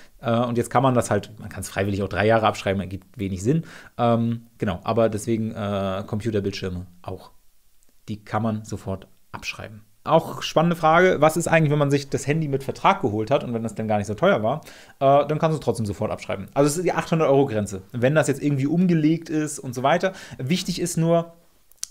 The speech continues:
das muss dann wirklich im Vertrag drin sein. Wenn das kein Vertrag ist, sondern nur eine Finanzierung ist, dann funktioniert das Ganze nochmal anders, weil dann hast du das Handy ja trotzdem einmal gekauft und dann finanzierst du das Handy. Wenn das aber quasi einfach ein,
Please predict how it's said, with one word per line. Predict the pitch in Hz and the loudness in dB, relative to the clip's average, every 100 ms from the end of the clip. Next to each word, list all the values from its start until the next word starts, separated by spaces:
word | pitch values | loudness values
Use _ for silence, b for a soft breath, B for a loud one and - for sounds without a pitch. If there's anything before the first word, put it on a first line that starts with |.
| 123 | 0
das | 135 | 2
muss | 156 | 2
dann | 170 143 | 4 2
wirklich | 151 151 | 2 0
im | 156 | -2
Vertrag | 147 - 135 135 | 0 0 0 0
drin | 123 135 | 0 0
sein. | 104 92 | -2 -4
Wenn | 107 127 147 143 | -2 0 0 0
das | 127 - - | -2 -2 -12
kein | - 131 147 131 | -6 -4 -4 -6
Vertrag | - - 165 - 165 208 | -10 -8 -8 2 4 4
ist, | 120 | 0
sondern | 127 127 | 0 0
nur | 135 | -2
eine | |
Finanzierung | 135 123 117 - 208 202 | -2 -4 -4 0 2 2
ist, | 190 - B - | -2 -8 B 0
dann | 135 156 147 | 0 0 -8
funktioniert | - 143 135 143 | -8 -6 -2 -2
das | 131 | 0
Ganze | 131 123 | -2 -2
nochmal | 117 113 | -2 -2
anders, | 104 101 - | -2 -4 -4
weil | 107 | -4
dann | 117 | -4
hast | 135 135 | -4 -6
du | |
das | 120 - | -8 -6
Handy | 131 131 | -6 -2
ja | 117 | -4
trotzdem | - - 123 | -4 -10 -8
einmal | 117 110 | -6 -4
gekauft | 107 135 156 | -2 0 0
und | 139 | -2
dann | 120 | -8
finanzierst | 131 117 110 151 - | -6 -6 0 2 2
du | |
das | 107 98 | 0 0
Handy. | 107 117 156 B B B B | 0 0 -2 B B B B
Wenn | 110 131 156 | 2 4 4
das | 139 | 0
aber | 131 | 0
quasi | 123 135 131 131 | 0 2 2 2
einfach | 131 127 127 - | -2 -4 -4 -4
ein, | 113 | -4